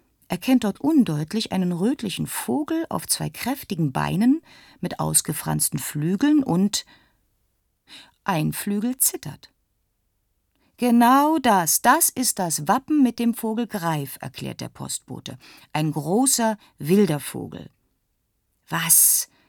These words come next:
greift er?“, fragt Bobby eingeschüchtert. „Hühner und Kaninchen, ihr braucht vor ihm keine Angst zu haben“,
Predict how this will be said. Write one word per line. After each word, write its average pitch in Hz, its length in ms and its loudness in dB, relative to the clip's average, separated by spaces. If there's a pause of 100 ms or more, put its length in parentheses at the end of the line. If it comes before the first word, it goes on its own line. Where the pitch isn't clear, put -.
(280)
greift 160 580 2
er?“, 147 460 -6 (260)
fragt - 360 -6
Bobby 139 240 -4
eingeschüchtert. 135 880 -6 (880)
„Hühner 233 480 8
und 220 140 4
Kaninchen, 208 720 6
ihr 175 180 4
braucht 165 320 6
vor 170 100 0
ihm 156 140 0
keine 156 360 0
Angst 147 260 0
zu 147 140 2
haben“, 131 320 -2